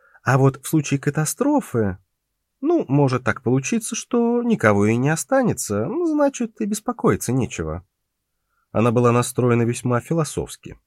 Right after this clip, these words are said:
в отличие от меня. «А ты не хочешь мне сказать,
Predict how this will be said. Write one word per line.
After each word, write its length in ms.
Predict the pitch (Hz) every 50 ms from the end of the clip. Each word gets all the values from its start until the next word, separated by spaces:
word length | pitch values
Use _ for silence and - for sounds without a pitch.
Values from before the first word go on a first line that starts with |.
| _ _ _ _ -
в 80 | 165 165
отличие 400 | 165 - 165 165 151 - 156 147
от 80 | 147
меня. 440 | 156 156 160 151 117 73 - - - _ _ _ _ _ _ _ _ _ _ _ _ _ _ _ _ _ _ _ _ _ -
«А 160 | - - 82
ты 300 | 85 - - 90 92 90 - 87
не 160 | 104 107 101
хочешь 400 | - - 175 180 - 95 - -
мне 180 | 98 98 101
сказать, 540 | 98 - - 120 117 104 104 98 95 - -